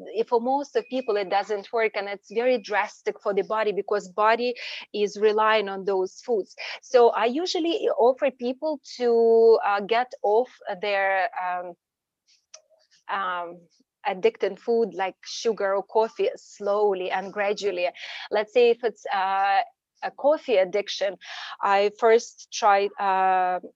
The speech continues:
I first tell them, "Please switch, let's say, if you drink just, uh, coffee, uh, switch to black tea first, then to green tea, and then to herbal tea." Because sometimes for some people,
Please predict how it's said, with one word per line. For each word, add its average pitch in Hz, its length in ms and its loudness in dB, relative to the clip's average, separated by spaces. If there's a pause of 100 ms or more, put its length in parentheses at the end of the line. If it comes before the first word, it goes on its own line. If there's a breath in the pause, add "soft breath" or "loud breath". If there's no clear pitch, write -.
(120)
I 196 80 0
first 269 380 0
tell 226 240 4
them, 214 280 -2
"Please 240 400 -2
switch, 226 540 -4
let's 208 220 0
say, 196 140 -4
if 196 140 -10
you 208 100 -4
drink 214 340 -6
just, 196 460 -4
uh, 180 220 -2
coffee, 254 520 2 (760 loud breath)
uh, 180 300 0
switch 220 560 -4
to 214 100 -4
black 196 440 -4
tea 208 280 -12
first, 196 480 -4
then 185 360 -6
to 190 140 -6
green 202 420 -8 (120)
tea, 202 420 -8 (340 loud breath)
and 185 160 -10
then 185 240 -2
to 185 200 -6
herbal 196 520 -2
tea." 202 300 -4 (240 loud breath)
Because 254 340 0
sometimes 381 500 -2
for 269 120 4
some 349 320 -2
people, 247 500 4